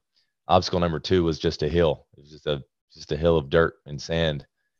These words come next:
And a lot, a lot of things were going wrong out there, but I was just determined to, to make it happen and to get these first videos done. And then forty-four days after that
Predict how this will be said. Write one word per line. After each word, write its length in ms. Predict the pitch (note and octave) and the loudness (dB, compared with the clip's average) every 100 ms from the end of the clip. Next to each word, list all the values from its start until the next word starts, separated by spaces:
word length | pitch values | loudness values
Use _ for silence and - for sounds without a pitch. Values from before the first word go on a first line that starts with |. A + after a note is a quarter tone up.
| _ _ | _ _
And 360 | D2+ D#2 D#2 D2 | -2 0 0 -4
a 1200 | - _ _ _ _ _ _ _ _ _ _ - | -10 _ _ _ _ _ _ _ _ _ _ 2
lot, 180 | F2 G2 | 4 6
a 40 | |
lot 160 | E2+ G#2+ | 6 6
of 80 | F#2+ | 4
things 520 | G#2 F2+ E2 - - _ | 0 0 -6 -10 -12 _
were 160 | D#2 E2 | -10 -2
going 240 | F2 F2 | 0 2
wrong 280 | E2 F2 F2+ | 2 0 0
out 180 | D#2+ D2+ | -2 -4
there, 140 | D#2 | -4
but 120 | C#2+ D2+ | -2 -2
I 60 | |
was 200 | D2+ D2+ | -2 -4
just 240 | - - - | -10 -16 -14
determined 720 | - C2+ - F#2 F2+ D#2 C#2+ | -16 -14 -4 -2 -2 -4 -6
to, 120 | C2+ C2+ _ _ _ _ _ | -12 -14 _ _ _ _ _
to 100 | C#2+ | -8
make 280 | D#2 E2 E2+ | -4 -4 -4
it 80 | |
happen 480 | D#2 D#2+ - D#2+ D#2+ - _ _ _ _ _ - | -2 -4 -2 -8 -8 -14 _ _ _ _ _ -14
and 220 | - D#2 - | -8 -6 -6
to 160 | D2+ | -10
get 240 | C2+ E2+ - | -8 -8 -8
these 180 | D2+ | -14
first 340 | - E2 D#2 - | -6 -6 -4 -6
videos 380 | D#2 D#2 C#2 C#2 | -4 -4 -6 -4
done. 300 | D2 C2+ B1+ | -2 -2 -6
And 100 | C#2 | -12
then 200 | C2 C2 | -14 -20
forty-four 480 | - E2+ E2 E2+ E2+ | -8 -6 -2 0 2
days 240 | D#2 D2+ | 0 -2
after 280 | D#2 D#2 D#2+ | -4 -4 -4
that 300 | C#2+ C2+ - | -4 -4 -6